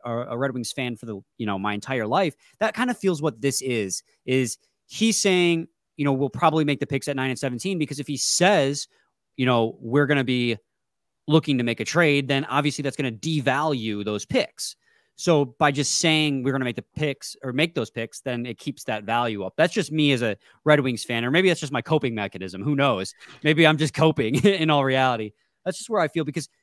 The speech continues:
you know, your, your colleague Matt Larkin posted a, an article earlier in the week about five things, uh, the five teams that could snatch up Alex DeBrincat or m-,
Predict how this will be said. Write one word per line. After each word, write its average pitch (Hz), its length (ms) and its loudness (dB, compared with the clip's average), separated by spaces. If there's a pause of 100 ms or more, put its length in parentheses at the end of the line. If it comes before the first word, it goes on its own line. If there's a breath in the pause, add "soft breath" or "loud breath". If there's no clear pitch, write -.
you 185 80 -8
know, 180 220 2
your, 151 200 -4
your 151 140 -2
colleague 196 400 -2
Matt 143 180 -4
Larkin 151 360 -6
posted 131 400 -6
a, 123 280 -12
an 120 100 -8
article 127 320 -6
earlier 127 280 -4
in 117 80 -4
the 117 60 -6
week 175 300 -2 (300)
about 117 360 -2
five 123 320 -4
things, 120 540 -4 (800)
uh, 120 100 0
the 117 80 -2
five 156 300 4
teams 147 340 0
that 123 180 -4 (500)
could 160 320 4
snatch 143 360 -2
up 131 100 -4
Alex 123 300 -4
DeBrincat 123 500 -4
or 110 120 -10
m-, 113 180 -12